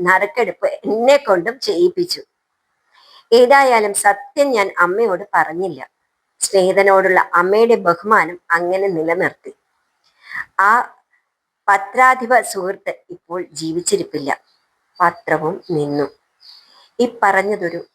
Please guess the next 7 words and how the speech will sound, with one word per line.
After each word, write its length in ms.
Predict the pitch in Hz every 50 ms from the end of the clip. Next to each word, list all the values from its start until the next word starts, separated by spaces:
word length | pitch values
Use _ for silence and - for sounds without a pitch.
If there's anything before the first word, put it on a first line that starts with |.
| - 165
ആമുഖമാണ്. 840 | 170 170 170 170 175 196 196 196 - 214 202 165 139 143 139 - - _ _ _ _ _ _ _ _ _ _ _ _ _ _ -
ഇനി 280 | 185 170 175 185 190 - _ _ - -
കാര്യത്തിലേക്ക് 600 | 185 175 160 160 156 - 139 143 139 - - - -
കടക്കാം. 280 | 175 180 - - - - _ _ _ _ _ _ _ _ _ _ _ _ _ _ _ - 214
കടന്നാലോ? 520 | 196 196 196 196 190 190 196 196 196 - _ _ _ _ _ _ _ _
ദാ 100 | - 165
കടന്നു. 320 | 185 - 160 135 135 131